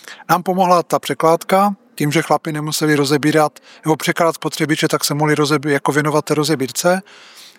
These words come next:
A samozřejmě tím, že ty spotřebiče mohly být jako, nebo byly zatopené, mohly tam být různé nebezpečí infekcí,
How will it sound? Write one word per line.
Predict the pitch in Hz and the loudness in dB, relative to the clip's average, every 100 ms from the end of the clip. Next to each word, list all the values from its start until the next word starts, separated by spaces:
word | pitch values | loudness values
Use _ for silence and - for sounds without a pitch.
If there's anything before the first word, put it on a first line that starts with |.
| - | -6
A | 135 | -2
samozřejmě | - 147 160 151 160 160 | 0 0 0 2 2 0
tím, | - 147 147 | -2 -2 0
že | 156 | 0
ty | - 156 | -2 -2
spotřebiče | - 143 - 151 151 - 156 151 | -2 -4 -2 0 0 2 2 2
mohly | 135 135 143 143 | 0 -2 0 2
být | 147 143 | 2 2
jako, | 139 - 156 151 135 _ - - | 2 2 4 4 2 _ -20 -2
nebo | 147 | 0
byly | 143 175 | 4 4
zatopené, | 160 - 156 156 151 147 | 2 -2 -2 -2 0 -2
mohly | 139 143 147 | -2 -2 0
tam | 147 143 | 0 0
být | 143 | -2
různé | 143 143 147 | -4 -2 -2
nebezpečí | 143 143 135 147 - 147 | 0 0 0 -2 -4 -4
infekcí, | 143 147 - - 160 | -4 -6 -6 -2 -2